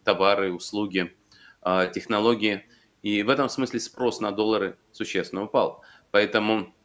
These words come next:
а, как ни странно, те самые санкции, которые были введены и правительствами, и в добровольном порядке компаниями, из России ушло, напомню, шестьсот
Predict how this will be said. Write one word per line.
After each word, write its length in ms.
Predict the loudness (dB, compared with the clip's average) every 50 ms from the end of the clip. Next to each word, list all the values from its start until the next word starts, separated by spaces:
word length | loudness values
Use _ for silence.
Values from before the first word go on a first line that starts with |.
| _ _ _ _ _ _ _ _ _ _ _ -16
а, 240 | -8 -4 -2 -2 0
как 200 | 0 -2 -2 0
ни 60 | -2
странно, 400 | -4 0 2 4 4 4 2 0
те 160 | -2 -4 -4
самые 260 | -2 -2 -2 -2 -2
санкции, 380 | 0 0 0 0 0 -2 -6 -4
которые 360 | -2 -2 -2 0 0 0 0
были 200 | -2 -2 -2 -2
введены 520 | -4 -2 -2 -2 0 0 -2 -2 -4 -8 -16 _ _ _ _ _ -4
и 200 | -2 0 0 0
правительствами, 920 | 0 2 2 2 2 0 -4 -8 -10 -10 -10 -8 -8 -6 -4 -4 -6 -6 -8 _
и 280 | -4 -2 0 0 0 -2
в 120 | -4 -2
добровольном 460 | 0 0 2 2 2 2 2 0 0
порядке 800 | 0 0 2 2 2 0 -2 -4 -4 -2 0 0 0 -2 -4 -8 -12 -16 -8
компаниями, 640 | -6 -6 0 4 4 4 4 2 0 -4 -4 -8 -10 _ _ _ -20 _ _
из 140 | -6 -2 0
России 260 | 0 0 0 0 -2
ушло, 400 | -2 -2 -2 0 0 0 0 -2 -2
напомню, 560 | -4 -4 -4 -2 -2 -2 -2 -2 -4 -6 -8 _
шестьсот 680 | -6 -4 -2 -2 -2 -4 -2 -2 -2 -2 -2 -4 -8